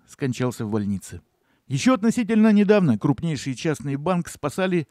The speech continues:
вкачивая в него сотни миллиардов бюджетных, читай, народных рублей. Сейчас вот конкретный гражданин спас конкретный его филиал ценой своей жизни. И публика сейчас живо интересуется,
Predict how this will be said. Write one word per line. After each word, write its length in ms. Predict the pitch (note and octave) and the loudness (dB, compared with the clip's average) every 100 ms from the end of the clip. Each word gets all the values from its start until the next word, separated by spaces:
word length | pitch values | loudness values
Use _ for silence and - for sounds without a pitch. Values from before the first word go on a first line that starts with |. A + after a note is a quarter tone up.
| _ | _
вкачивая 680 | - - F#3 - F#3+ F#3 F3 | -12 0 0 2 2 2 2
в 60 | D3+ | 2
него 240 | D#3+ E3+ | 2 0
сотни 400 | D#3+ E3 D3+ D3+ | 2 0 0 -2
миллиардов 640 | D3 D3 C#3+ C#3 C3 C3 - _ | -2 0 0 0 0 -2 -4 _
бюджетных, 720 | - C3 B2+ D3 D#3 C#3+ - - | -2 0 2 0 0 -8 -8 -14
читай, 300 | C3 C3 A#2 | -8 -4 -2
народных 540 | A#2 B2+ A#2 G#2 - | 0 0 0 -2 -4
рублей. 420 | B2 C3 C#3 C#3+ _ _ _ _ | -2 0 0 -2 _ _ _ _
Сейчас 400 | - F3 A3+ G#3+ | -10 0 0 4
вот 160 | G#3+ - - | 2 0 -2
конкретный 560 | G3 G3 G#3 G#3 F3+ | 2 4 4 4 2
гражданин 480 | D#3+ D3+ D3 D3+ F3 | 2 2 2 2 0
спас 460 | - - D3 - _ _ | -4 -4 -4 -6 _ _
конкретный 640 | F3+ F3 E3+ E3+ E3 E3+ D#3+ | -2 2 6 6 6 2 0
его 420 | C#3 C3 C#3+ A#2+ | 0 2 2 2
филиал 540 | D#3 C3+ C3 B2+ A#2+ _ _ _ _ | 0 2 2 2 -2 _ _ _ _
ценой 380 | - D#3+ D3+ C#3 | -2 2 4 2
своей 320 | - D#3 D#3+ | 2 4 4
жизни. 500 | D#3+ E3+ G#2+ E2+ D#2 _ _ _ _ | 6 4 2 -2 -10 _ _ _ _
И 80 | E3+ | -2
публика 580 | B3 B3 A#3+ G#3+ A3+ G#3 | 0 2 0 0 0 0
сейчас 340 | F#3+ F3 G#3 | -2 0 2
живо 280 | D#3+ F3+ G3 | 4 4 4
интересуется, 840 | G3 F#3 A3+ - A#3 C3 - G2+ | 4 2 0 2 4 4 2 -10